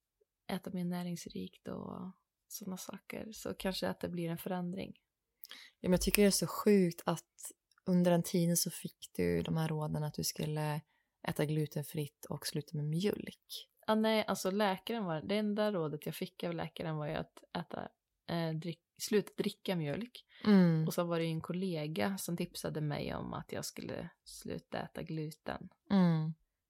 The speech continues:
Speaker 2: Men det är det som är så sjukt, att alltså, de vill, det vill, vad ska jag säga? Nej, men det är ju så mycket symptomlindring som sker
Speaker 1: Mm.
Speaker 2: inom sjukvården.
Speaker 1: Mm.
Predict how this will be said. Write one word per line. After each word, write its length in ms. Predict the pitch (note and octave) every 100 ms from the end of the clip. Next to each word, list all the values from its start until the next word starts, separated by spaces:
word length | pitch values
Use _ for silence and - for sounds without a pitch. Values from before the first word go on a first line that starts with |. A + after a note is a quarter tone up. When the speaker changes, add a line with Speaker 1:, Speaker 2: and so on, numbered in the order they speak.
| _
Speaker 2:
Men 100 | F#3
det 100 | F3+
är 40 | F3+
det 100 | F3
som 160 | F#3
är 40 | F3
så 160 | -
sjukt, 600 | - - F3+ E3 D#3 -
att 520 | - D#3+ - - - - _ _ _
alltså, 260 | - F3 F3+ E3+ E3 D#3+ D#3+ E3 - _
de 360 | F3 E3+ E3 D#3+
vill, 300 | E3 E3 -
det 160 | F3+
vill, 360 | F3+ F3+ F3 F3 - - - - _ _ _ _ _
vad 80 | F#3
ska 100 | F3+
jag 80 |
säga? 400 | E3 - - - -
Nej, 160 | - F#3+
men 160 | F#3+ F#3
det 60 |
är 100 | F#3
ju 80 | F3+
så 160 | - F3+
mycket 480 | F3 - F#3 F#3
symptomlindring 1600 | - F#3 F3+ - A3+ F#3 E3+ E3 E3 E3 E3 F3 G#3 - - F3 -
som 240 | - E3
sker 440 | D#3 F#3+ F3+ F3 D#3+
Speaker 1:
Mm. 360 | D#3 D3 D3 - _
Speaker 2:
inom 220 | F3+ E3+
sjukvården. 600 | - F#3 - - - -
Speaker 1:
Mm. 420 | F3+ F3 G3+ F#3